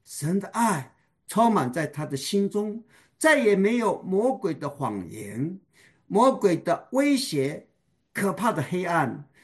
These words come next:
而是神的爱释放了他。那被爱的多，感受的也多。耶稣给了他这样的自由，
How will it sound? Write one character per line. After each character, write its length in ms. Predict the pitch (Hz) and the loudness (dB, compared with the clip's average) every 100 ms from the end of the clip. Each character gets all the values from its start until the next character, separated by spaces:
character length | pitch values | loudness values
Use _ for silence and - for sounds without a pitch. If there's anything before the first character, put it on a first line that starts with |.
| _ _ - | _ _ 0
而 260 | 165 180 | 2 2
是 560 | 185 - 214 170 - _ _ | 0 -2 -4 -4 -6 _ _
神 420 | - - - 165 220 | -12 -8 -2 0 0
的 120 | 220 - | -4 -2
爱 480 | 262 226 139 - _ _ _ _ _ _ _ | 2 2 0 -8 _ _ _ _ _ _ _
释 380 | - - - 277 | -14 -8 -2 0
放 280 | 254 226 160 | 0 -2 -2
了 80 | 123 | -4
他。 440 | - 123 127 139 - _ _ _ _ _ | -6 -6 -6 -8 -14 _ _ _ _ _
那 240 | 269 294 285 - _ | 2 2 2 -6 _
被 220 | 320 277 - | 0 0 -2
爱 220 | 269 262 | -2 -2
的 160 | - 165 | -2 -6
多， 640 | 175 170 165 170 180 185 _ _ _ _ _ _ _ _ | 0 2 2 0 -6 -16 _ _ _ _ _ _ _ _
感 240 | 151 139 120 | 0 0 0
受 320 | - 226 127 | -2 -2 -2
的 100 | 113 | -4
也 180 | 90 - | -10 -10
多。 520 | 131 113 107 117 117 _ _ _ _ _ _ _ - | -6 -6 -6 -10 -18 _ _ _ _ _ _ _ -4
耶 200 | 269 302 | 0 2
稣 220 | 302 277 | 0 -2
给 220 | 214 196 | 0 0
了 140 | 202 202 | 0 -4
他 500 | 175 214 214 226 _ _ _ | -6 -8 -8 -14 _ _ _
这 320 | - 339 277 | 0 2 4
样 260 | 311 277 196 | 4 2 2
的 100 | 208 | -2
自 300 | - 254 151 | -4 -4 -2
由， 440 | 110 92 117 156 | -4 -6 -8 -10